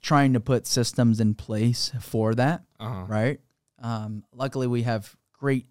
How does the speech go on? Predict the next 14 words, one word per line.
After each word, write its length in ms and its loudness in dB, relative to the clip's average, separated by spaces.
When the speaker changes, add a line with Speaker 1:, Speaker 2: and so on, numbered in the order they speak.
Speaker 1:
team 220 2
members, 560 2
and 140 -8
so 100 -2
now 180 2
Speaker 2:
Uh-huh. 100 2
Speaker 1:
we're, 80 4
like, 220 0
promoting. 760 4
We, 220 2
we've 300 0
hired 600 4
more 640 2
staff 720 -4